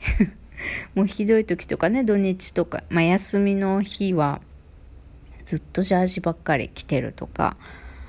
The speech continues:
あの、ちょっと外、近くのね、最寄りスーパー行く時も、まあ、寝巻きで外に出たりはしませんけど、あの、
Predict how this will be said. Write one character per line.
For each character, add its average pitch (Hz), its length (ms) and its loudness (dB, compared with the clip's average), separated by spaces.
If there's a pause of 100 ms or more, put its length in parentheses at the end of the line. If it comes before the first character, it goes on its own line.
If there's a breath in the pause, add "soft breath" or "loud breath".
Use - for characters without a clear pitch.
(300 loud breath)
あ 135 160 -2
の、 104 340 -6 (180)
ち - 100 0
ょ - 20 4
っ - 20 -12
と - 100 -2
外、 185 440 0 (460)
近 - 240 2
く 175 160 0
の 135 100 2
ね、 151 100 2
最 170 120 2
寄 175 180 4
り 190 80 0
ス 190 200 0
ー 185 60 -2
パ 139 140 2
ー - 40 0
行 165 140 -4
く 190 120 -2
時 226 280 0
も、 185 200 4
ま 156 100 2
あ、 - 20 4
寝 190 200 6
巻 381 320 4
き - 20 -6
で 392 220 4
外 349 280 2
に 160 140 4
出 180 120 2
た 160 120 4
り 139 80 2
は 127 100 -2
し - 140 0
ま 165 160 4
せ 175 160 2
ん 131 120 -2
け - 140 -2
ど、 143 220 4 (1600 loud breath)
あ 143 140 -2
の、 - 380 -4